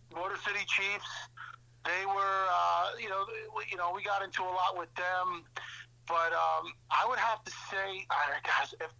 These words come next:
if my memory cor-, i-, i-, is correct, I would have to say, um, the Saint Louis Junior Blues was the team that I did not like, is because they had a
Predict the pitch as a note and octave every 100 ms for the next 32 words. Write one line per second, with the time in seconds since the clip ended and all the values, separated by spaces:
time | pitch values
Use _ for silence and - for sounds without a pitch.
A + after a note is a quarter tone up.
0 | D#3+ - D#3+ F#3 A#3 A3+ A3 F#3+ - -
1 | - G3 F3 F3 F3 F3 E3+ - F3+ E3+
2 | E3 - - - - - - - - -
3 | - F3 G3+ G3+ - F#3+ F#3+ F3+ F3 E3
4 | - - C#3+ C3+ C3 C3 B2+ - - -
5 | - - G#3 G#3+ G3+ - - F#3 F#3 -
6 | D3+ E3 D3+ C3 - - - D3 D3+ D3
7 | C#3 - - D3+ - F3+ E3+ D#3 D3 E3+
8 | E3+ E3 D#3 D3+ D3 C3+ C3 D3+ F3 F#3